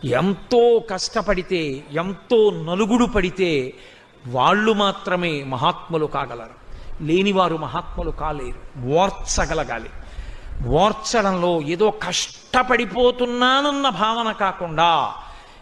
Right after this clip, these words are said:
నీ లక్ష్యమేదో ఆ లక్ష్యమునందు నువ్వు నడుస్తున్నప్పుడు నీకు దానిలో మనసు ప్రహృష్టమై ఉండగలగాలి.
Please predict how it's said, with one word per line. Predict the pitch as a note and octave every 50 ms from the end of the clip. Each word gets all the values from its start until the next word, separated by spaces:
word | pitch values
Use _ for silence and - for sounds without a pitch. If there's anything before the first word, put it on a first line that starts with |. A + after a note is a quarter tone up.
| - -
నీ | E3 E3 F#3 G3+ A3+ B3+ C#4 C#4 A#3+
లక్ష్యమేదో | G#3+ G3 F#3+ F#3+ F#3+ - - - - - D4+ D4 C4+ B3+ B3+ A#3+ A#3 A3 A#3 A#3+
ఆ | B3+ B3+ A#3+ A3+
లక్ష్యమునందు | G#3+ G#3 G3+ G3+ G#3 - - - C#4 C4 C4 B3+ B3 A#3 A3 A3 A3 F#3+ B3 C4
నువ్వు | B3 A#3+ A#3 A3 A3 A3
నడుస్తున్నప్పుడు | G#3 G3 F#3+ G3+ G#3+ C4+ B3+ - - - C4+ B3 A#3 A3+ A3 A3 - A#3 B3+ C4
నీకు | B3 A3+ A3+ A3+ A3+ A#3 G3+
దానిలో | C#3+ C#3 F3 F#3 G#3 A3+ A#3 A3+ G#3 G#3+ A3 A3+ A3+
మనసు | G3 F#3 F#3+ G#3+ A#3 - - A#3+
ప్రహృష్టమై | - - - G#3+ A3+ G#3 B3 D#4 D4+ - - - B3+ A#3+ A3+ A3+ A3+ A3+ A3 G#3 G3+
ఉండగలగాలి. | G#3 G3 F#3+ G3 F3+ F3 E3 C#3 C3+ C3+ - -